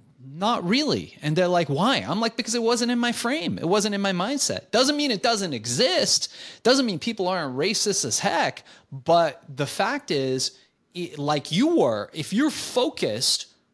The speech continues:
on what you're doing and somebody comes by and they're racist or they don't like you because of your color, your creed, or your religion or whatever, dude, I, wouldn't you agree? That's their problem, not yours.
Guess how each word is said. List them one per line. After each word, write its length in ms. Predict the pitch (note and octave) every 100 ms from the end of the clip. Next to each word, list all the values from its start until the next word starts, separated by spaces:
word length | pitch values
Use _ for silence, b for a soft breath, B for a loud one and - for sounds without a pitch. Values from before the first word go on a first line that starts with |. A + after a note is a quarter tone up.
| -
on 200 | D#3+ D3+
what 240 | D3 G3 E3+
you're 340 | D3+ G#3 G3
doing 640 | B2 A2 C3+ E3 B3 E4 - _ _ _ _ _ -
and 240 | F3 F3+ -
somebody 320 | A3+ A3 A3
comes 240 | G#3 D#3+
by 180 | F#3 F3
and 140 | F3
they're 80 | C3+
racist 440 | E3+ A#3+ - B2 C3
or 60 |
they 160 | B2+ F3+
don't 180 | F3+ E3+
like 220 | F3+ F3+
you 60 | E3+
because 240 | E3+ E3
of 60 | E3
your 80 |
color, 360 | - - F#3+ D#3+
your 180 | C#3+ C3
creed, 340 | - G#3 F3+
or 60 | D3
your 120 | C#3
religion 720 | D3 D#3+ F3+ A3 D#3 C#3+ B2+
or 140 | B2+ C3+
whatever, 600 | C#3 E3 B3 G3+ A#2 - b b b _ -
dude, 380 | E4+ G4 E3 - _ _ _ _ _ _ -
I, 220 | F3+ -
wouldn't 280 | D#3+ C4 D#4+
you 100 | F4+
agree? 260 | B3 A3 C#4
That's 320 | C4+ D4 -
their 340 | D3 D#3+ D#4
problem, 520 | G4 G3 A2+ G2 F2+ G2
not 220 | G#3+ D#3+
yours. 540 | E3+ B3+ B2 - -